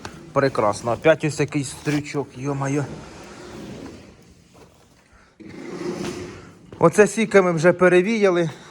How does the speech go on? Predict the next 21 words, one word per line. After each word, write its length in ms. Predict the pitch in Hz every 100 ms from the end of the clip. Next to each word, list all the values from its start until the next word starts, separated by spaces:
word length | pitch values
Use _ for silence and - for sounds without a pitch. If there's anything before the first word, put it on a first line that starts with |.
| - -
Йо-моє, 400 | 123 151 123 113
що 200 | 117 208
це 160 | 202 190
тече? 420 | 185 165 - 107 98 - - - - - - - - - - - - - - 170 -
Ну 140 | 180 180
це 200 | 202 185
кіно. 420 | - 170 135 104 - - -
Свіжак. 600 | - 208 165 151 107 - - - -
Щас 220 | 160 139
надо 200 | 151 135
йти 200 | 123 135
казати, 360 | 131 120 113
що 100 | -
щось 260 | 113 143 135
тече. 360 | 135 120 - 95 - _ _ - - - - 101 - - _ _ _ _ _ _ _ - - - _ _ _
Не 160 | 123 123
просто 440 | 170 196 196 143
тече, 380 | - 127 - 117
а 120 | 110 - - _ _ -
крепко 480 | 131 175 208 - 131
тече. 360 | 131 - 120